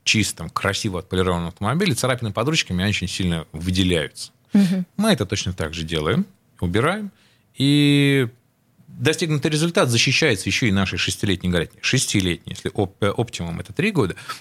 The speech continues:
Speaker 1: то премиум — это шесть лет. А,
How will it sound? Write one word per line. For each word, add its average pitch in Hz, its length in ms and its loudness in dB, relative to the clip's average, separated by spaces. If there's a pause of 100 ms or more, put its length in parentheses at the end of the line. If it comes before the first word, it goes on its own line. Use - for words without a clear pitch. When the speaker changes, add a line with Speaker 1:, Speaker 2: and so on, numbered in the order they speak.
(140)
Speaker 1:
то 98 80 -6
премиум — 107 400 0
это 87 120 -4
шесть - 360 -6
лет. - 80 -20 (1200)
А, 101 480 0